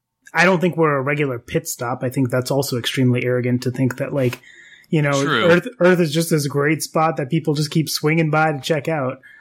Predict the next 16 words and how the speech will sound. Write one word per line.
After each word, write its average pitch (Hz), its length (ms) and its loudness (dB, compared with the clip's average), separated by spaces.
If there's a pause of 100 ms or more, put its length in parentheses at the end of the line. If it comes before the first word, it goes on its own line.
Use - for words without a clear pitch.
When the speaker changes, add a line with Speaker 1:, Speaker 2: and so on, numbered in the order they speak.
(340)
Speaker 1:
Um, 135 500 -2 (520)
<laughs> 254 120 6
but 151 320 0 (400)
I 214 140 4
would 196 180 2
say 185 160 4
that 160 200 -4
probably 190 440 2
at 127 120 -4
some 151 260 0
point 175 320 -2
somebody's 151 600 -2 (480)
swung 170 460 0
by 160 380 0 (480)
and, 151 340 0
uh, 139 440 -2